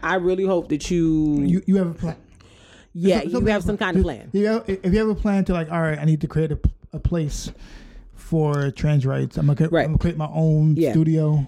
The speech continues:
Speaker 1: 'Cause
Speaker 2: move
Speaker 1: that
Speaker 2: my own
Speaker 1: ice
Speaker 2: thing.
Speaker 1: out, that ice out in Hollywood is real.
Speaker 2: Yeah.
Speaker 1: Like, if you think about some actors who was, like, real hot, real big, and then you haven't heard or seen nothing from them in several years, think about why.
Speaker 2: Yeah.
Speaker 1: Like, look at Brendan Fraser.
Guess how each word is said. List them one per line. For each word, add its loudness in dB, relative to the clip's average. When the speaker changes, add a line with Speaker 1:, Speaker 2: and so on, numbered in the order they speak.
Speaker 1:
'Cause 0
Speaker 2:
move 6
Speaker 1:
that 2
Speaker 2:
my 2
own 2
Speaker 1:
ice -2
Speaker 2:
thing. -2
Speaker 1:
out, -2
that -4
ice -2
out -4
in -2
Hollywood 2
is -4
real. 0
Speaker 2:
Yeah. 4
Speaker 1:
Like, 2
if -2
you 2
think 0
about 0
some -4
actors -4
who -4
was, 0
like, -2
real 0
hot, -4
real 0
big, 0
and 0
then -2
you -2
haven't -2
heard 0
or -2
seen 0
nothing -2
from 0
them 0
in 0
several 0
years, 0
think 0
about 0
why. -2
Speaker 2:
Yeah. 0
Speaker 1:
Like, 2
look -4
at -4
Brendan 0
Fraser. 0